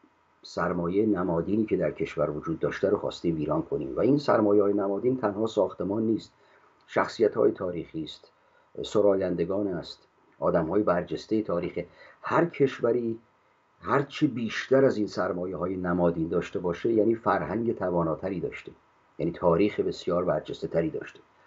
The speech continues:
برخی خب می‌آیند و در دوران تازه، اه، کارهایی رو انجام می‌دهند که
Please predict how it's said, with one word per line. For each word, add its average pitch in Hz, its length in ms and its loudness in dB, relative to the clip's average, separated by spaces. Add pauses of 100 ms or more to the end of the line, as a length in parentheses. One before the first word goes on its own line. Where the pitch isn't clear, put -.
(360)
برخی 131 360 4
خب 113 180 2 (840)
می‌آیند 110 540 4
و 92 160 0
در 85 220 0
دوران 85 640 0 (440)
تازه، 87 540 2 (720)
اه، - 60 -8 (840)
کارهایی 120 340 6
رو 123 60 6
انجام 104 340 2
می‌دهند 98 380 -2
که 101 280 4